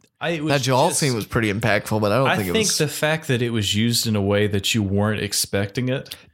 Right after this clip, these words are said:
Speaker 2: Definitely
Speaker 1: I
Speaker 2: wasn't expecting. When I
Speaker 1: that
Speaker 2: seen that, I was like, "Oh,
Speaker 1: like,
Speaker 2: shit!"
Speaker 1: as-, when I read, uh, like, a few things, like, I didn't read anything super spoilery, but they did mention, like, the gore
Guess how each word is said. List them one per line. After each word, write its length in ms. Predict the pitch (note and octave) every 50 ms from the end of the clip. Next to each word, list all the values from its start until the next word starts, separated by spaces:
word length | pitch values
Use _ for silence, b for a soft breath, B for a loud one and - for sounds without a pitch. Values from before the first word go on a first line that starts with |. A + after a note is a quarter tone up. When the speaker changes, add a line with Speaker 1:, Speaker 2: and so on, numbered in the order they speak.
| _ -
Speaker 2:
Definitely 320 | D3+ C#3+ C#3 C3 C3+ C3
Speaker 1:
I 20 | A#2+
Speaker 2:
wasn't 300 | A2+ A2 G#2+ G#2+ A2+ G#2
expecting. 400 | F#2+ - - A#2+ A2 G2+ - A#2+
When 80 | B2
I 20 | B2
Speaker 1:
that 60 | B2
Speaker 2:
seen 160 | - E3 D3+
that, 60 | C#3+
I 20 | C3+
was 100 | C3 B2
like, 140 | D3+ C3 B2+ C3 - _
"Oh, 720 | - D4+ D4+ D#4 D#4 E4+ G#4 G4+ F#4+ F#4 E4 E4 E4 D#4+ C4+ A3+ B2
Speaker 1:
like, 160 | B2 A#2+ - -
Speaker 2:
shit!" 340 | A#4 F4+ F#4 D4+ - - -
Speaker 1:
as-, 240 | C#3 C3 - - -
when 280 | C#3+ C#3 C3 C3+ C3+
I 100 | C#3+ D3
read, 380 | C#3+ B2+ A#2 B2+ C3+ C3+ B2+ A#2+
uh, 160 | A2+ A2 G#2
like, 180 | A2 G#2+ G#2 A#2
a 40 |
few 260 | G#2 - - A#2+ A2+ G#2+
things, 260 | - A2+ G#2 G2+ G2+
like, 180 | G2+ G2+ G2
I 60 | A2+ A2
didn't 180 | C3 C3+ C3
read 160 | B2+ A2+ G#2+
anything 280 | A2 G#2+ G#2 - A2+ G2
super 320 | - - - A#2+ A2 A#2
spoilery, 580 | G#2+ - - - G#2+ A2 A2+ A#2+ B2 B2 B2 A#2+
but 220 | G#2+ F#2+ F#2+ - -
they 220 | - A#2 A2 A2
did 280 | G#2+ A#2 A#2 A2+ G#2+ G#2
mention, 380 | G#2+ G#2+ G2+ - - G#2 F#2+
like, 220 | F#2+ F#2+ F2+ - -
the 80 | G2
gore 640 | F#2 - _ - F#2+ F#2+ G2 G#2+ A2 A2 A2 A2 b